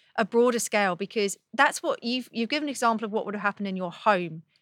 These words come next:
had you spoken. But what would have happened in your community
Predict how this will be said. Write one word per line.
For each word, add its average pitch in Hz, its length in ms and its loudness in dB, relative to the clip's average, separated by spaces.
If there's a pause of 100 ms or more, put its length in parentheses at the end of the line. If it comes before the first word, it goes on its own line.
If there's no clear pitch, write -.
(140)
had 226 260 2
you 202 80 -2
spoken. 180 480 -6
But 185 160 -6
what 254 180 0
would 381 100 -4
have 370 100 -2
happened 294 420 0
in 240 120 0
your 226 380 2 (400)
community 220 800 0